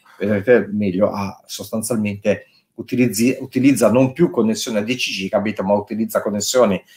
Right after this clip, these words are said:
da quaranta a cento gigabit, per cui ovviamente la banda è notevolmente superiore. Però a parte di X S trentasei dieci che, eh, ha un suo discorso, eh,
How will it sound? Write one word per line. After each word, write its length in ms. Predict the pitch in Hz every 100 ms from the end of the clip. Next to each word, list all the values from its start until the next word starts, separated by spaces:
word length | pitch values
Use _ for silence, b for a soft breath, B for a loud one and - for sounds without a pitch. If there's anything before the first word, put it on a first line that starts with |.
| b _
da 180 | - 98
quaranta 500 | 127 123 143 110 107
a 20 |
cento 380 | - 139 131 156
gigabit, 520 | 104 92 104 98 -
per 140 | -
cui 140 | - 98
ovviamente 400 | 92 107 92 110
la 120 | 110
banda 600 | 107 92 92 92 95 B B B
è 200 | - 104
notevolmente 640 | 104 98 101 95 92 90 -
superiore. 540 | - _ 82 - -
Però 220 | - 160
a 240 | - - -
parte 420 | 180 202 196 160
di 140 | 120
X 200 | 117 - 131
S 180 | 127
trentasei 420 | 113 110 107 101 107
dieci 360 | 110 107 95
che, 280 | - 104 87 b b b
eh, 300 | - 104 101 -
ha 220 | 113 123
un 140 | 113
suo 220 | 101 127
discorso, 760 | 113 104 - 131 120 127 98 -
eh, 580 | - 101 98 98 92